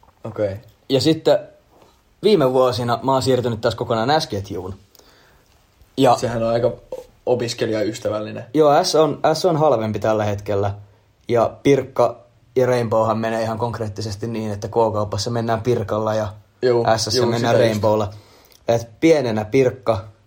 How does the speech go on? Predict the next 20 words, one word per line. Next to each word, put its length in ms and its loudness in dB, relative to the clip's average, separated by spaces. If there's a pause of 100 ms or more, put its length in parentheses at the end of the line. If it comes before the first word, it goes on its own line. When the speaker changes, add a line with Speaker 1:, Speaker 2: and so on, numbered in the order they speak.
(180)
Speaker 2:
ja 160 2
nykyään 540 0
Rainbow. 460 0 (680)
Speaker 1:
Okei. 360 -2 (640)
Mulla 180 0
on 40 2
sit 140 -10
taas 180 0
jotain 440 2
tuotteita, 460 0
mitkä 280 -6
on 120 -2
niinku 300 -4 (440)
Rainbow 480 0
parempia 420 -4
kuin 140 -12
Pirkalla. 460 -4
Esimerkiksi 540 -6 (1300)
Pirkan 400 4
muromyslit. 800 -2